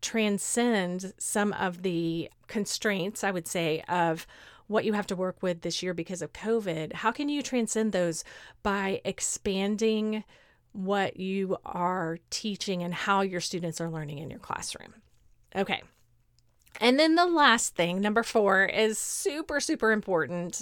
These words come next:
I'm a huge advocate for it. Um, and that would be,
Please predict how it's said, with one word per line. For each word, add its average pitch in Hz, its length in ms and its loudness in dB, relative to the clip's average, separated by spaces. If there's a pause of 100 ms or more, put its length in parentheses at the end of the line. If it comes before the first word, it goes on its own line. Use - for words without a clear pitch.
I'm 202 120 -2
a 196 40 -2
huge 254 280 -2
advocate 208 480 2
for 180 260 0
it. 170 320 0 (540)
Um, 190 340 4
and 214 220 2
that 214 180 6
would 220 180 2
be, 175 440 0